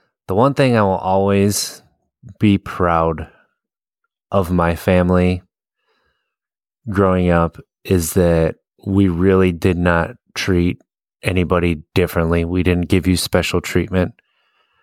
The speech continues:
Um, you know, my, my, one of my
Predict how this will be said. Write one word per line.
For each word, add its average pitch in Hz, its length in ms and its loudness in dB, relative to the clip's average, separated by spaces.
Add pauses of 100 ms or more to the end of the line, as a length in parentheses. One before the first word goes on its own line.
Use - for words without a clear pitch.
(380)
Um, 85 500 0 (1900)
you 92 120 0
know, 82 180 2
my, - 220 -4 (180)
my, 85 720 0 (840)
one 95 180 0
of 92 60 2
my 87 420 2